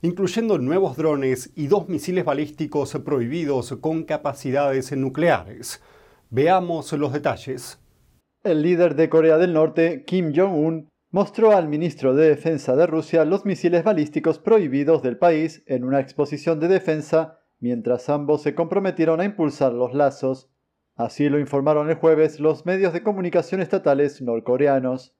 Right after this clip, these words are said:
Speaker 2: El ministro ruso Sergei Shoigu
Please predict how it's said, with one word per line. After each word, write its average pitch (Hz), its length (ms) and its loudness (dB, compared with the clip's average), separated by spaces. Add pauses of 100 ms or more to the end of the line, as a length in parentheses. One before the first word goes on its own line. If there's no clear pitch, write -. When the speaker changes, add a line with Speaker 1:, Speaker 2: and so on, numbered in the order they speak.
(140)
Speaker 2:
El 202 100 0
ministro 170 460 0
ruso 143 380 0
Sergei 131 600 0
Shoigu 151 680 -4